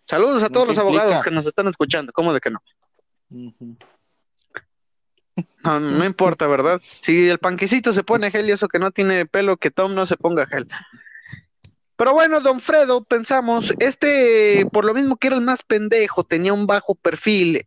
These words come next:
Speaker 1: entonces uno diría, pues, Fredo, ¿qué tanto puede hacer? En la película dos del Padrino, cuando muestran los pedos de Cuba,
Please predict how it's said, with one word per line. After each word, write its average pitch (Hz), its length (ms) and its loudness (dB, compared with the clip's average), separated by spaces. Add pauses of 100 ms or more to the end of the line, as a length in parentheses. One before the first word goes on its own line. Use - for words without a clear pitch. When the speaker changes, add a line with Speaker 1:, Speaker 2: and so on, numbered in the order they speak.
(120)
Speaker 1:
entonces 180 680 0
uno 175 240 4
diría, 151 240 4
pues, 143 220 -6
Fredo, 165 340 0
¿qué 170 140 -2
tanto 175 320 -4
puede 160 240 0
hacer? 226 340 -2 (320)
En 185 120 0
la 240 80 0
película 285 420 0
dos 294 180 2
del 269 140 2
Padrino, 247 420 0
cuando 202 400 2
muestran 214 400 0
los 175 120 -2
pedos 214 300 2
de 175 80 -2
Cuba, 208 400 0